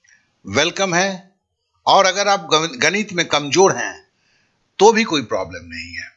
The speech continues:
क्योंकि यहाँ पर जो है जैसे सिखाया जाता है वो है कि अगर आप जोड़, घटाव, गुणा, भाग ही जानते हैं,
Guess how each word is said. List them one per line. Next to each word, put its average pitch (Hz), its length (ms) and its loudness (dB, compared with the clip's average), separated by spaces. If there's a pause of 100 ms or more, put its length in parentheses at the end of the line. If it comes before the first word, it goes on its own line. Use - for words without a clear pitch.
(400)
क्योंकि 226 280 2
यहाँ 180 360 4
पर 220 200 0
जो 208 180 0
है 202 180 4
जैसे 151 360 0
सिखाया 170 520 0
जाता 107 360 -8
है - 160 -20 (580)
वो - 160 4
है 285 140 2
कि 208 120 -2
अगर 180 260 2
आप 175 140 2
जोड़, 160 320 -2
घटाव, 143 380 2
गुणा, 135 340 -2
भाग 127 300 -2
ही 165 100 -2
जानते - 400 -16
हैं, - 260 -20